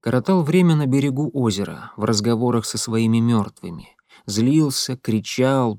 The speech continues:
плакал, обвинял и просил прощения. Наверное, со стороны выглядел безумцем, но по прошествии времени я понимаю, что эти разговоры принесли пользы больше, чем могла бы помочь любая беседа с живым человеком.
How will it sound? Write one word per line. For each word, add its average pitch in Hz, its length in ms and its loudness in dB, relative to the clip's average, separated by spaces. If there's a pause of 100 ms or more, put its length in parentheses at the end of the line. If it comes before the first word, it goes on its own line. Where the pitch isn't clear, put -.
плакал, 117 720 0
обвинял 117 880 0 (340)
и 110 80 -2
просил 117 400 -2
прощения. 98 760 -8 (1000)
Наверное, 170 600 2
со 147 160 -4
стороны 165 480 2
выглядел 143 460 0
безумцем, 139 720 0 (440)
но 110 120 2
по 104 100 2
прошествии 113 680 -2
времени 123 560 0 (440)
я 113 120 -2
понимаю, 151 560 2
что 143 240 -4
эти 139 160 -4
разговоры 123 800 0 (340)
принесли 139 500 0
пользы 139 460 -2
больше, 151 580 -2
чем - 240 -4
могла 120 380 0
бы 127 120 0
помочь 131 480 -2
любая 139 500 0
беседа 123 640 0
с - 20 0
живым 117 460 0
человеком. 101 840 -4